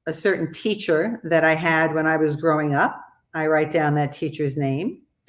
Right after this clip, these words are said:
and I write down what it was about that teacher that influenced me. So maybe I say, "Okay, a certain teacher, and she influenced me because she recognized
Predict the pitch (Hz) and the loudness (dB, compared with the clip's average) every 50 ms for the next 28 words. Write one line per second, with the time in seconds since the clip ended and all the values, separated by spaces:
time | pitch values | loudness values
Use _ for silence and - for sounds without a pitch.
0 | - - - _ _ _ _ _ - 170 170 170 170 170 170 180 175 170 170 170 | -20 -20 -20 _ _ _ _ _ 2 4 6 6 8 8 8 8 8 8 8 6
1 | 170 185 175 165 160 160 156 156 170 180 190 196 214 240 247 240 240 202 170 190 | 4 4 4 4 4 4 4 4 4 4 2 4 4 6 6 6 4 4 4 6
2 | 165 160 156 - 196 190 185 190 - - 277 277 277 - - 196 185 180 175 170 | 4 4 4 4 2 0 0 -2 -2 -2 -2 -2 -2 0 0 2 2 4 2 0
3 | 170 - - 165 156 151 175 165 160 160 160 - - - 175 160 156 151 - 143 | -2 -4 -6 -6 0 2 2 4 4 4 2 0 -2 -2 -4 -2 -2 -2 -2 -2
4 | 131 131 131 131 127 - 135 127 127 127 127 - _ _ _ _ _ _ - _ | 0 0 -2 -4 -4 -2 0 0 0 0 -2 -6 _ _ _ _ _ _ -20 _
5 | _ _ _ _ - - - 185 175 180 185 190 185 185 185 175 175 170 175 180 | _ _ _ _ -8 -4 0 0 2 4 6 6 6 6 6 6 4 2 2 0
6 | 170 - 175 175 175 180 190 175 175 170 170 170 170 170 170 - - - _ _ | 0 2 2 0 0 0 0 2 4 4 4 2 2 -2 -6 -10 -18 -20 _ _
7 | _ - 170 165 - 214 196 180 180 185 185 - - 185 180 180 175 196 185 170 | _ -8 -6 -2 0 0 2 2 0 -2 -4 -2 -2 -2 -2 -2 0 2 2 4
8 | 165 170 165 - 180 170 165 165 151 - - - 180 185 196 190 190 202 196 185 | 4 2 0 -2 -2 -2 0 -2 -2 -4 0 2 2 2 2 2 2 2 2 2
9 | 180 185 - 185 180 175 175 175 175 - - 170 165 165 165 - - - - 190 | 2 0 0 0 0 2 2 0 0 0 2 2 2 2 2 -2 -6 -2 2 4
10 | 185 175 170 160 147 151 185 214 214 214 233 202 170 170 170 156 156 151 151 151 | 4 4 4 2 2 4 4 4 6 6 4 4 4 4 4 4 4 4 4 2
11 | 151 151 147 147 - - | 2 0 -2 -4 -8 -12